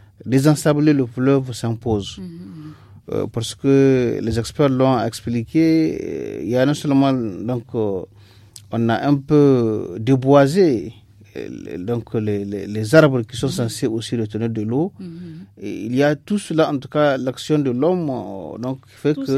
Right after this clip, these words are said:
Speaker 2: ces facteurs contribuent,
Speaker 1: euh, absolu-,
Speaker 2: quoi.
Speaker 1: absolument.
Speaker 2: Mhm, mhm, mhm.
Speaker 1: Franchement, ça fait paniquer tout le monde.
Speaker 2: Mhm.
Speaker 1: Quand vous voyez, par exemple, la menace, euh,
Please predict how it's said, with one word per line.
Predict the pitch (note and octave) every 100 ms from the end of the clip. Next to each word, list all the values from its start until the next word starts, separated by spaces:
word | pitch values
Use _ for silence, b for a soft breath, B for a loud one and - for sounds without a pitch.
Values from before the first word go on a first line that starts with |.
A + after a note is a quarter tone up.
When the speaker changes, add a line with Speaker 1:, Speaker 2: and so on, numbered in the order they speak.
| D3
Speaker 2:
ces |
facteurs | D3+ - - -
contribuent, | A3+ G#3+ A3 -
Speaker 1:
euh, | B2
absolu-, | C3+ C#3+ D#3
Speaker 2:
quoi. | D#3 D3
Speaker 1:
absolument. | C3+ D3+ D3 C3+ G#2+
Speaker 2:
Mhm, |
mhm, | G2+ G3 F#3+ A3
mhm. | F3+
Speaker 1:
Franchement, | D#3 C3+ C#3+ E3 G#3+
ça | - D3 D3
fait | - F#3
paniquer | F3 E3 D3 C#3 D#3
tout | D#3+
le | D3
monde. | A#2 G#2+
Speaker 2:
Mhm. | F#2+ F#2+ F#3 F3+
Speaker 1:
Quand | E3+ F#3+
vous | F3 D#3
voyez, | E3 F#3 C#4 D#4+
par | - C#3
exemple, | C3 D3 D3 C#3
la | B2 G#2+ A#2
menace, | B2 C#3 D#3+ D#3 - B2+
euh, | G#2+